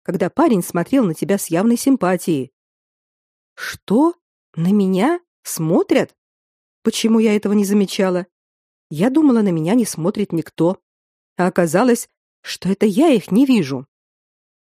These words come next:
«Кто смотрит?» начала я выпытывать у Вадика.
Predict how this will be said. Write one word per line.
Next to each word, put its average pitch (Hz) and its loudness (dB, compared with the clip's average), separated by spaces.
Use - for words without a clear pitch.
«Кто 370 2
смотрит?» 180 2
начала 160 0
я 165 0
выпытывать 165 0
у 202 2
Вадика. 147 -2